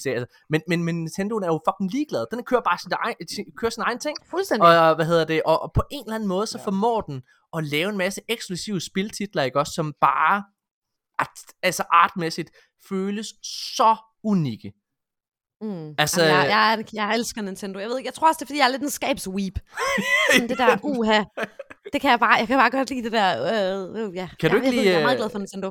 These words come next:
Speaker 1: kan du ikke lide, øh, The Last of Us, øh, eller har du aldrig spillet det?
Speaker 2: Nej, det har jeg faktisk ikke.
Speaker 1: Hvad fanden er
Speaker 2: Hva?
Speaker 1: det for?
Speaker 2: Jeg ved det godt. Men altså, det er ikke fordi, jeg er også glad for PlayStation. Jeg har også spillet mange PlayStation exclusive titler.
Speaker 1: Tekken
Speaker 2: Øh,
Speaker 1: jo.
Speaker 2: og en af de, de helt, ja,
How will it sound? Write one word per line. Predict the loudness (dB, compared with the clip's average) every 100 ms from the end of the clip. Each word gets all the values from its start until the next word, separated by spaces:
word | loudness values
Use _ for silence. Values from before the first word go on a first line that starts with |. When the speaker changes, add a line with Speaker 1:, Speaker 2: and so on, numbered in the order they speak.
| -6
Speaker 1:
kan | -2
du | -2
ikke | -2
lide, | 0 0
øh, | 0
The | 0
Last | -2 -4
of | -4
Us, | -4 -4 -6
øh, | -4 -2
eller | -2
har | 0
du |
aldrig | 0 -2
spillet | -8 -8
det? | -10 -14 _ _ _ _ _ _ -4
Speaker 2:
Nej, | 0 0 -4
det | -10
har | -8
jeg |
faktisk | -8 -10
ikke. | -10
Speaker 1:
Hvad | -12 -10 -12 -16 -20
fanden | -18 -18 -20 -20 -14
er | -4
Speaker 2:
Hva? | -2
Speaker 1:
det | -2
for? | -6 -6
Speaker 2:
Jeg | 0 4
ved | 4
det |
godt. | 4 2 -2 -8 -2
Men | -2
altså, | -2
det | -2
er |
ikke | -4
fordi, | -2 -4 -6 0
jeg | 4
er | 4
også | 4 0
glad | 0 0
for |
PlayStation. | -2 -2 0 -2 -4 -2
Jeg | 2
har | 2
også | 2
spillet | -2 -2
mange | -4 -2
PlayStation | -2 -2 -4 -6
exclusive | -8 -10 -12 -12 -12
titler. | -12 -6 -4
Speaker 1:
Tekken | 0 -2 -2 -2
Speaker 2:
Øh, |
Speaker 1:
jo. | -2
Speaker 2:
og | -2
en |
af | -4
de, | -6 -12 -12
de | -12 -10
helt, | -8 -10 -6
ja, | -6